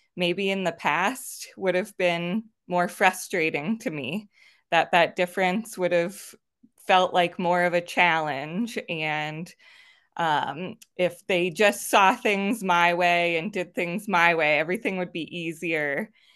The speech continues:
And to really step back and see the gift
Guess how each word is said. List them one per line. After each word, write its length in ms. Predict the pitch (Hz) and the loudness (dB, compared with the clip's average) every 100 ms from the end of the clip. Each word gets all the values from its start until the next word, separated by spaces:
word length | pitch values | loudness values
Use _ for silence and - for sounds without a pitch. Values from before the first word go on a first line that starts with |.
| _ _ _ _ | _ _ _ _
And 560 | 190 190 185 185 185 196 - | -4 0 2 2 0 -4 -6
to 120 | - | -6
really 800 | 202 202 220 220 226 226 226 262 - _ _ _ _ _ _ _ _ _ _ _ | -4 -2 -2 -2 -4 -4 -4 -6 -10 _ _ _ _ _ _ _ _ _ _ _
step 500 | - - 240 254 - | -12 -4 -2 -2 -2
back 580 | 220 208 208 - _ - _ _ | 0 2 0 -2 _ -14 _ _
and 260 | 185 185 220 | -4 -4 -6
see 760 | - 208 202 196 196 196 233 _ _ _ _ _ _ | -8 -8 -6 -4 -4 -4 -6 _ _ _ _ _ _
the 80 | 185 | -6
gift 580 | 190 190 196 - - | 2 2 2 -4 -16